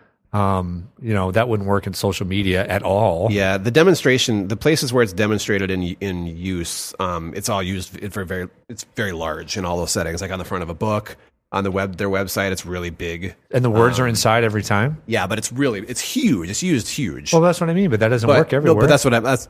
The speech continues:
Speaker 2: I'm, I'm just saying that's the only examples they've provided.
Speaker 1: Oh,
Speaker 2: To your point,
Speaker 1: convenient.
Speaker 2: it's gonna be, um, it's gonna be a difficult mark to, to use, uh, you know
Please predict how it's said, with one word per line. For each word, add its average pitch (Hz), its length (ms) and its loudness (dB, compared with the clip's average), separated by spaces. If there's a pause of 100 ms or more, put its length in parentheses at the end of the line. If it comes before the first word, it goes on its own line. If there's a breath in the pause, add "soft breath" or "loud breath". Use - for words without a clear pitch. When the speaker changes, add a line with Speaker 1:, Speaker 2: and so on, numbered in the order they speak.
Speaker 2:
I'm, 113 220 -2 (340)
I'm 117 140 -2
just 107 120 0
saying 98 200 -2
that's 101 160 -2
the 127 100 2
only 107 160 2
examples 90 460 -4
they've 87 120 -6
provided. 104 420 2
Speaker 1:
Oh, - 20 -2
Speaker 2:
To 127 100 2
your 123 160 6
point, 107 320 0
Speaker 1:
convenient. 95 560 -2
Speaker 2:
it's 98 140 -4
gonna 110 200 -2
be, 98 280 -2
um, 87 440 -4
it's 104 140 -6
gonna 107 200 0
be 92 100 -2
a 87 40 -4
difficult 95 380 -6
mark 90 280 -6
to, 87 160 -10
to 90 180 -12
use, 82 460 -8 (440 loud breath)
uh, 78 320 -6 (340)
you 95 200 -14
know 80 180 -10